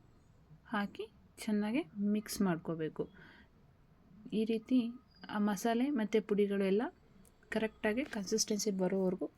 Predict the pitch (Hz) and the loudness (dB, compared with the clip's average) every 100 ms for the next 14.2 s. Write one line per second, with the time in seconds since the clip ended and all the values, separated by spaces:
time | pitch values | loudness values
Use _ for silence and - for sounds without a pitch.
0 | - 208 208 - 214 208 208 196 190 - | -10 -6 -4 -2 -2 0 0 0 -2 -4
1 | 208 185 - 185 240 392 - - - - | -2 -2 -2 -2 0 -2 -10 -20 -20 -20
2 | - - - - - 247 202 202 208 320 | -20 -20 -20 -20 -10 -4 -2 -2 0 -2
3 | - - - - - 202 202 196 175 156 | -2 -14 -20 -20 -18 -2 2 4 4 2
4 | - 156 156 - 311 - - - - 262 | -4 -4 -2 0 -2 -4 -20 -18 -2 4
5 | 254 247 349 - - - - - 220 226 | 6 4 0 -4 -16 -20 -14 -4 0 2
6 | 269 302 - 208 220 208 180 - 165 180 | 0 -2 -4 4 4 4 2 -2 0 0
7 | 339 - - - - - - 226 262 240 | 0 -2 -14 -20 -20 -18 -4 2 2 2
8 | - - 233 240 254 233 208 208 269 233 | 0 2 6 6 8 8 8 6 6 4
9 | 220 233 - 233 214 208 202 196 185 - | 4 4 4 4 4 2 2 0 -2 2
10 | 226 - - 254 247 240 - 220 226 233 | 2 2 4 4 6 6 6 8 10 10
11 | 226 233 220 294 311 226 220 233 262 233 | 10 8 8 6 4 4 4 6 6 4
12 | 240 233 240 226 - 208 226 - 269 226 | 2 2 2 0 -2 4 4 8 8 10
13 | 208 233 254 208 214 214 226 202 180 180 | 8 6 4 8 10 10 6 6 4 4
14 | 170 - | 2 2